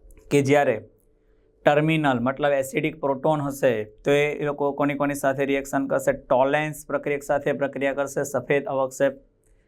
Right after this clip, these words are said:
પછી એમોનિયકલ સિલ્વર નાઇટ્રેટ જે ટોલેન્સ થયું, આની અંદર સફેદ અવક્ષેપ આપશે. રેડ અવક્ષેપ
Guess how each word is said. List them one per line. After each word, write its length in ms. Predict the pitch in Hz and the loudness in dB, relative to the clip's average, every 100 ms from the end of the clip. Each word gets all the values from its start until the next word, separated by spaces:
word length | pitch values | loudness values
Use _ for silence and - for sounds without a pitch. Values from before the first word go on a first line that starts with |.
| - - _ _ _ | -20 -20 _ _ _
પછી 580 | - 147 156 131 - - _ _ _ _ - - | 2 4 4 2 0 -14 _ _ _ _ -16 -2
એમોનિયકલ 640 | 127 151 160 160 160 160 156 | 2 4 4 2 2 0 0
સિલ્વર 320 | 151 147 151 | -2 -2 0
નાઇટ્રેટ 400 | 143 143 147 139 | 0 0 0 0
જે 80 | 143 | -2
ટોલેન્સ 460 | 139 139 143 139 | -2 -2 -2 -4
થયું, 180 | 139 135 | -4 -2
આની 200 | 131 135 | 0 -2
અંદર 180 | 135 135 | -4 -6
સફેદ 360 | 131 131 139 | -8 -6 -4
અવક્ષેપ 440 | 135 135 - 131 131 | -2 -4 -4 -2 0
આપશે. 320 | 131 - 135 135 - _ _ _ _ _ - _ - - - - | 0 0 -4 -4 -14 _ _ _ _ _ -20 _ -20 -20 -20 0
રેડ 220 | 147 160 | 4 4
અવક્ષેપ 460 | 160 156 147 160 | 4 2 0 0